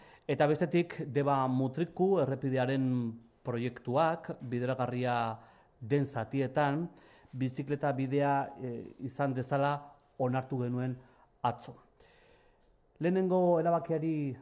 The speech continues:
dagokionez, Gipuzkoan mendekotasun egoeran dauden pertsonak zaintzen dituzten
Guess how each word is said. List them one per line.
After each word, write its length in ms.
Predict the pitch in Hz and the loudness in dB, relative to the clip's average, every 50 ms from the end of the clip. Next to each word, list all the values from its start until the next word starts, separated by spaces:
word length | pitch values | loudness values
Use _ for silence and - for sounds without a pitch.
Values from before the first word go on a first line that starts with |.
| - - | -14 -14
dagokionez, 1000 | 139 123 120 120 123 113 - - 135 135 165 175 165 180 185 180 - - - - - - - - | -10 -6 -4 -4 -4 -4 -4 -4 -4 -2 0 0 0 -2 -2 -6 -10 -20 -20 -20 -20 -20 -14 -10
Gipuzkoan 800 | 127 120 135 131 175 180 175 - - 160 156 156 160 - 202 196 185 - - - - | -6 -4 -2 0 0 0 0 0 0 2 2 2 2 0 -2 -4 -6 -10 -16 -16 -10
mendekotasun 840 | 139 123 120 117 135 120 - - - 139 131 - - 147 139 139 135 131 131 127 131 131 - - - | -8 -6 -6 -4 -4 -4 -6 -6 -4 -6 -6 -4 -2 0 0 0 0 -2 -2 -4 -6 -8 -10 -14 -14
egoeran 560 | - - 123 123 123 139 143 135 131 143 139 131 | -8 -4 -4 0 2 2 2 2 2 2 0 2
dauden 300 | 123 123 127 143 139 135 | 2 2 2 2 2 0
pertsonak 560 | 131 131 120 117 - - 147 139 131 127 - | 0 -2 -6 -6 -4 -2 -2 -2 -2 -4 -6
zaintzen 640 | - - - 139 139 139 127 - - 147 143 143 139 123 | -8 -6 -4 -2 -2 -2 -2 -4 -4 -4 -2 -2 -4 -4
dituzten 580 | 123 127 123 147 143 - - - 151 143 147 | -6 -8 -8 -8 -10 -8 -4 -2 -2 0 -2